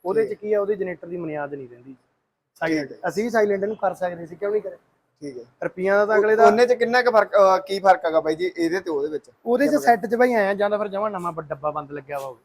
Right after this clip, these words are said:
Speaker 2: ਠੀਕ ਹੈ ਜੀ।
Speaker 1: ਮੈਂ ਦੇਖਿਆ ਜਿਹਦੇ ਤੇ ਜਮਾਂ ਡੱਬਾ ਬੰਦ ਨਵਾਂ ਲੱਗਿਆ ਵਾ, ਪੰਜ ਛੇ ਲੱਖ ਰੁਪਏ ਦਾ ਬਾਈ, ਇਹ ਤੇ ਪੰਜ ਛੇ ਲੱਖ ਲਾ ਕੇ ਵੀ ਕੀ ਕਰਾਉਣਾ ਆਪਾਂ ਇਹਨੇ?
Speaker 2: ਇਹ ਵੀ ਗੱਲ
Speaker 1: ਇੰਨੇ
Speaker 2: ਹੈ।
Speaker 1: ਪੈਸੇ ਵੀ ਬਾਹਲੇ ਆ। ਠੀਕ ਹੈ ਜੀ। ਇਹ ਤਾਂ ਤੁਸੀਂ ਐਂ ਮੰਨ ਕੇ ਚੱਲੋ ਵੀ ਉਹਦੇ ਚ ਇਹ ਫਰਕ ਆਗਾ,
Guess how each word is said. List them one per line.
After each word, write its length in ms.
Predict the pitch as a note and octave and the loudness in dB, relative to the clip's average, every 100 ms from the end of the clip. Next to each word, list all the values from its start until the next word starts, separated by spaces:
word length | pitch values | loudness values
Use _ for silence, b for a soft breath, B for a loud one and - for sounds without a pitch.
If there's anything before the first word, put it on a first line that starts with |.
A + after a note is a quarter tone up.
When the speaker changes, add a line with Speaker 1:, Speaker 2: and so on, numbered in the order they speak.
| _ _ - | _ _ -14
Speaker 2:
ਠੀਕ 220 | D#3+ B2+ | -12 -12
ਹੈ 80 | A#2 | -14
ਜੀ। 60 | A2 _ D#3 | -18 _ -10
Speaker 1:
ਮੈਂ 80 | E3 | -8
ਦੇਖਿਆ 260 | D#3+ E3+ | -8 -8
ਜਿਹਦੇ 200 | E3+ G#3+ | -8 -6
ਤੇ 100 | G3+ | -6
ਜਮਾਂ 260 | E3+ F#3+ A3+ | -6 -4 -4
ਡੱਬਾ 220 | F#3 F3 | 0 0
ਬੰਦ 180 | E3 D#3+ | 0 -4
ਨਵਾਂ 260 | D#3+ D3+ | -6 -4
ਲੱਗਿਆ 240 | D3 C#3 C#3 | -6 -4 -4
ਵਾ, 100 | C3+ | -4
ਪੰਜ 240 | D#3+ D3+ | -6 -10
ਛੇ 100 | D#3+ | -6
ਲੱਖ 220 | D3+ - | -8 -8
ਰੁਪਏ 180 | C#3 C3+ | -12 -8
ਦਾ 60 | C3 | -6
ਬਾਈ, 160 | D3 | -6
ਇਹ 60 | D#3+ | -6
ਤੇ 180 | F3 E3 _ - | -8 -10 _ -12
ਪੰਜ 180 | D3+ | -10
ਛੇ 100 | D3 | -6
ਲੱਖ 140 | D3 C#3 | -6 -6
ਲਾ 160 | C#3+ B2 | -6 -8
ਕੇ 180 | - C3+ | -8 -14
ਵੀ 100 | D3+ | -14
ਕੀ 180 | - D3+ | -14 -16
ਕਰਾਉਣਾ 260 | C#3+ C#3 | -14 -16
ਆਪਾਂ 300 | B2 _ _ | -20 _ _
ਇਹਨੇ? 120 | C#3 _ _ C#3+ | -20 _ _ -10
Speaker 2:
ਇਹ 80 | D3 | -8
ਵੀ 120 | D3 | -4
ਗੱਲ 60 | |
Speaker 1:
ਇੰਨੇ 160 | E3 D#3+ | -4 -4
Speaker 2:
ਹੈ। 60 | C3+ | -6
Speaker 1:
ਪੈਸੇ 240 | D3 D#3 | -8 -6
ਵੀ 60 | E3 | -8
ਬਾਹਲੇ 260 | D3 D#3+ | -8 -10
ਆ। 40 | D3 _ _ _ _ _ _ D#3+ | -12 _ _ _ _ _ _ -2
ਠੀਕ 140 | F3 | 0
ਹੈ 60 | G3 | 0
ਜੀ। 120 | F3+ _ _ _ _ - | -4 _ _ _ _ -6
ਇਹ 40 | G3+ | -2
ਤਾਂ 80 | A#3 | -2
ਤੁਸੀਂ 140 | A3+ | -2
ਐਂ 80 | G#3+ | -2
ਮੰਨ 200 | G#3+ G#3+ | -2 -2
ਕੇ 100 | G#3+ | -2
ਚੱਲੋ 280 | G#3+ G#3+ G#3+ | -2 -2 -2
ਵੀ 120 | A#3 | -4
ਉਹਦੇ 280 | G#3+ A3 B3+ | -2 -2 -2
ਚ 80 | |
ਇਹ 140 | A#3 B3+ | -4 -4
ਫਰਕ 360 | - G3 - | 0 0 2
ਆਗਾ, 440 | F3+ F3+ F#3+ F#3+ | 2 4 4 2